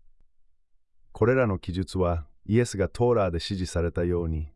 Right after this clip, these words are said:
ジッツイットを着用する戒めを忠実に守っていたことを強調しています。ジッツイットは単なる装飾要素ではなく、イエスが体現し指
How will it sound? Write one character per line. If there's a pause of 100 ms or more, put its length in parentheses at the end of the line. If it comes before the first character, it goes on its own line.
(260)
ジ
ッ
ツ
イ
ッ
ト
を
着
用
す
る
戒
め
を
忠
実
に
守
っ
て
い
た
こ
と
を
強
調
し
て
い
ま
す。 (640)
ジ
ッ
ツ
イ
ッ
ト
は (440)
単
な
る
装
飾
要
素
で
は
な
く、 (220)
イ
エ
ス
が
体
現
し
指